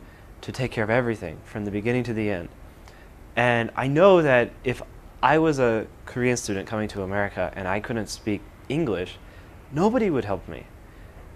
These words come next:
Um, so I was so grateful for that and so grateful for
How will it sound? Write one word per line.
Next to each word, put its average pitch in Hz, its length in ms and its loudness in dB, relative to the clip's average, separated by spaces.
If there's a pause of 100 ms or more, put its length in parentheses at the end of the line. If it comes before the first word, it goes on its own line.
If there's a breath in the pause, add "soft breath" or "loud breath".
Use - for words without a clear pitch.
(120)
Um, 113 400 2 (360)
so - 140 0
I 147 120 6
was 151 180 2
so 220 580 6
grateful 135 360 -2
for 104 140 -6
that 87 300 -4
and 104 140 -8
so 147 460 0
grateful 113 440 -4
for 98 260 -6